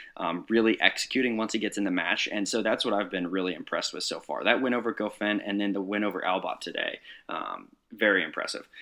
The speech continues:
So to me, he's looking pretty solid. Um, I think he's definitely looking to sort of get back on the right track, right? I mean, obviously we don't have to,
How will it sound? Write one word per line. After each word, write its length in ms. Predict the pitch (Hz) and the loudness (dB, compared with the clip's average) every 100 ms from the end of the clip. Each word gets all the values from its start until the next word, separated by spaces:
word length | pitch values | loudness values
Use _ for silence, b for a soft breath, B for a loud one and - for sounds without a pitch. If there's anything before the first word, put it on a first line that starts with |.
| B B | B B
So 420 | - 120 113 107 - | -2 4 4 2 0
to 120 | - | 0
me, 240 | 120 143 170 | 4 6 6
he's 260 | - 147 143 | 4 2 2
looking 240 | 147 139 | 2 0
pretty 240 | - 131 | 2 -2
solid. 540 | 120 104 104 120 127 147 | 0 0 2 0 0 -4
Um, 200 | 98 98 | -4 -2
I 80 | 92 | -2
think 220 | - 113 | 0 -2
he's 640 | - 113 113 107 - - - - - - | -2 0 0 0 -4 -6 -10 -14 -4 4
definitely 400 | 113 127 117 110 | 4 6 2 2
looking 320 | 107 - 104 | 0 0 -2
to 100 | 104 | 0
sort 220 | 107 98 | 0 0
of 80 | 95 | 0
get 160 | 98 - | -2 2
back 240 | 101 98 | 2 2
on 120 | 101 | 0
the 80 | 92 | -2
right 260 | 85 92 - | -2 -2 -2
track, 380 | - 95 101 - | -2 0 0 -2
right? 220 | 95 98 | 0 0
I 60 | 95 | -2
mean, 160 | 95 92 | -6 -4
obviously 380 | 92 92 90 | -4 -4 -4
we 80 | 90 | -4
don't 160 | 95 92 | -2 -4
have 100 | 90 | -4
to, 160 | 92 | -6